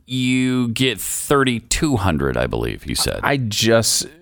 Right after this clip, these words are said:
Speaker 2: it's th-, no, it's three thousand for
Speaker 1: Three
Speaker 2: six to seventeen year olds.
Speaker 1: Okay, three thousand dollars.
Speaker 2: Yeah. And thirty-six hundred.
Speaker 1: I have forty-four children between six and seventeen.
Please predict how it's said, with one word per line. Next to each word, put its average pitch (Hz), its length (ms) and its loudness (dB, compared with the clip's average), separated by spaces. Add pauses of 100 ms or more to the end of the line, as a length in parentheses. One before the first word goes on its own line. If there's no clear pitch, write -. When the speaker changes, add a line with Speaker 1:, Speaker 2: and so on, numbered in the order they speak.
(140)
Speaker 2:
it's 120 360 0
th-, 151 180 4
no, 135 100 6
it's 107 120 0
three 143 180 4
thousand 120 460 4
for - 160 2
Speaker 1:
Three 139 100 4
Speaker 2:
six 113 180 2
to 107 80 2
seventeen 98 500 2
year 85 80 4
olds. 82 140 2
Speaker 1:
Okay, 92 100 0
three 156 260 2
thousand 160 440 2
dollars. 69 340 0
Speaker 2:
Yeah. 90 100 2
And 87 100 -2
thirty-six 101 480 2
hundred. 90 340 2
Speaker 1:
I 175 160 4
have 160 600 2 (300)
forty-four 170 960 2
children 87 560 2
between 82 420 4
six 80 340 2
and 73 100 0
seventeen. - 680 2